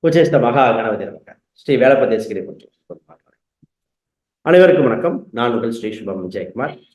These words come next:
ஸ்ரீ சுபம் ஜோதிடத்தின் வாயிலாக உங்களை சந்திப்பதில் பெரும் மகிழ்ச்சி. நம்ம குரு பயிற்சி பலாபலன்கள், சித்திரை, ஆஹ், வருட ப-, பிறப்பு இதெல்லாம் பார்த்துட்டு வந்துட்டு இருக்கோம். அதுல already மேசம் முதல் கடகராசி வரைக்கும் பலாபலன்கள் போட்டிருக்கோம். நிறைய பேர் கேள்விகளும் சந்தேகங்களும் கேட்டிருக்கீங்க, அதுக்கு ஆன்சர் பண்ணியிருக்கேன், பார்த்துக்கோங்க.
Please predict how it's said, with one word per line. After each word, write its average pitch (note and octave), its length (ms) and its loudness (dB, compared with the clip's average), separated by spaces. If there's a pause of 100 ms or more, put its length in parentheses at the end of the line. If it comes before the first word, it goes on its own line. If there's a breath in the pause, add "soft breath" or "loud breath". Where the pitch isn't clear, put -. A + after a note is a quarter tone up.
(200)
ஸ்ரீ G3 260 0
சுபம் D3+ 160 2
ஜோதிடத்தின் B2+ 340 2
வாயிலாக A2 420 -2
உங்களை G#2+ 280 -4
சந்திப்பதில் A2+ 420 -10
பெரும் F#2 180 -12
மகிழ்ச்சி. - 400 -18 (400)
நம்ம E3 380 0
குரு F3+ 200 2
பயிற்சி D3+ 280 2
பலாபலன்கள், A2+ 540 -4
சித்திரை, A#2+ 600 -6 (160)
ஆஹ், G#2 480 -6
வருட A2+ 320 -2
ப-, G#2+ 300 -4
பிறப்பு G#2+ 280 -6
இதெல்லாம் G#2+ 280 -8
பார்த்துட்டு G2+ 220 -10
வந்துட்டு F#2 160 -12
இருக்கோம். G#2+ 400 -14 (280 soft breath)
அதுல C3+ 480 -4
already A#2 540 -4 (340)
மேசம் A2 340 -8
முதல் C3 240 -8
கடகராசி A#2+ 500 -4
வரைக்கும் G#2 320 -10
பலாபலன்கள் G2+ 480 -6
போட்டிருக்கோம். G2+ 400 -12 (260 loud breath)
நிறைய A#2+ 320 2
பேர் B2 160 0
கேள்விகளும் A#2 480 -4
சந்தேகங்களும் A2 400 -6
கேட்டிருக்கீங்க, G2+ 640 -10
அதுக்கு A2 260 -8
ஆன்சர் A2 220 -6
பண்ணியிருக்கேன், G#2+ 520 -8
பார்த்துக்கோங்க. G2+ 500 -12